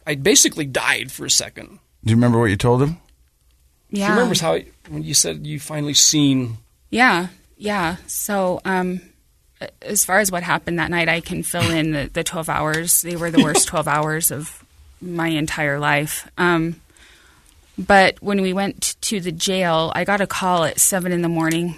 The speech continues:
Speaker 3: hadn't slept, and his brother had kept looking at the, um, intake report for the, for the jail, and finally his name appeared. They'd updated it,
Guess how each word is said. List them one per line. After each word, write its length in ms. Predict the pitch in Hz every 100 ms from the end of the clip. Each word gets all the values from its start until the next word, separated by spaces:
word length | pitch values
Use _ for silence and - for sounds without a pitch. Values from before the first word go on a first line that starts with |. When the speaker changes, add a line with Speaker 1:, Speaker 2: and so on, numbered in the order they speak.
| -
Speaker 3:
hadn't 340 | - 196 175
slept, 440 | - - 175 160 -
and 100 | 175
his 160 | 175
brother 360 | - 208 202 190
had 160 | 185 -
kept 280 | - -
looking 440 | 170 165 - 165 156
at 220 | 143 -
the, 400 | 170 151 151 -
um, 500 | - 147 135 131 117 -
intake 540 | 175 175 - 147 -
report 500 | 160 - 160 151 -
for 500 | - 165 147 147 156 - _ _ _ _ _ _
the, 80 | - -
for 240 | - 160
the 100 | 151
jail, 400 | 143 165 170 156
and 180 | 156 160
finally 340 | - 151 147 147
his 200 | 139 151
name 180 | 139 -
appeared. 400 | - 165 - -
They'd 120 | 135
updated 460 | 139 - - 151
it, 180 | 78 -